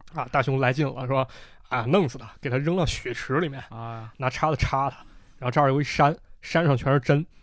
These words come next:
Speaker 1: 啊，胖虎，你，你给我往上爬。啊，最，最后拿一锯子给人腰斩了。然后又做了一个小的小夫，然后拿一磨盘，把那小夫放到磨盘里边儿。
Speaker 2: 就纯解恨呗。
Speaker 1: <laughs> 对，对。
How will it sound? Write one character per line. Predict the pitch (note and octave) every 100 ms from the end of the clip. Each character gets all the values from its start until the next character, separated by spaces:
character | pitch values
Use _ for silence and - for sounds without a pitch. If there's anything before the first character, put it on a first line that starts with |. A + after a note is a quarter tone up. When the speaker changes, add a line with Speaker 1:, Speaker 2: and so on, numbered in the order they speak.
| - - -
Speaker 1:
啊， | A#2+
胖 | A2+ D3+
虎， | C3
你， | C#3+ C#3
你 | B2+
给 | A#2+
我 | D#3
往 | B2+
上 | C#3+
爬。 | B2+ - B2+ C3 - - - - - -
啊， | C#3+ C3+
最， | - -
最 | F3 F#3
后 | E3+
拿 | D3+ E3
一 |
锯 | E3+ - F3
子 | C3+
给 | C#3+
人 | D3
腰 | D#3 E3
斩 | E3
了。 | - - - - - - - - - - - - - - - - -
然 | C#3+
后 | D3+
又 | F3
做 | - E3
了 | D3+
一 |
个 | G3
小 | - - A#2+
的 | E3
小 | C#3
夫， | B2+ - E3 - - - - _ - -
然 |
后 |
拿 | C#3+ C3
一 | E3+
磨 | F3+ F3+
盘， | B2+ - - -
把 | C3
那 | D3+
小 | C#3 B2+
夫 | D#3
放 | E3+
到 | D3
磨 | D#3 D#3
盘 | -
里 | -
边 | B2+
儿。 |
Speaker 2:
就 | B2+
纯 | C#3
解 | C#3 D3
恨 | D3 D#3+ G#3
呗。 | B3 G4
Speaker 1:
<laughs> | - -
对， | - - -
对。 | -